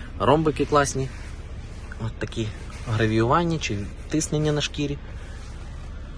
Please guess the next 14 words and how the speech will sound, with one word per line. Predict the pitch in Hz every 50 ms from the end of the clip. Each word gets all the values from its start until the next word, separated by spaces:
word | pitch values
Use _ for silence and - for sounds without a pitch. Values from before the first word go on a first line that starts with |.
| - - - -
Спортивні | - - - 135 120 - 135 123 117 113 107 98
сидіння. | - - 117 110 113 135 156 170 175 175 175 170 - - - - - - - - - -
Так, | - - - 110
ось | 110 104 - -
так | - 120 117 - -
у | 123
нас | 120 117 - - - - -
можна | 135 127 120 117 120
відкрити | 117 117 - - 127 120 117 - 113 117 - - - -
задній | 117 110 104 95 - - - 117 131 147 175
люк. | 214 269 311 - - - - - - - - - - - - - - - - - - -
Тут | - 107 110
дві | 123 127
кнопочки | 117 - - 147 160 165 185 175 - - - 98 87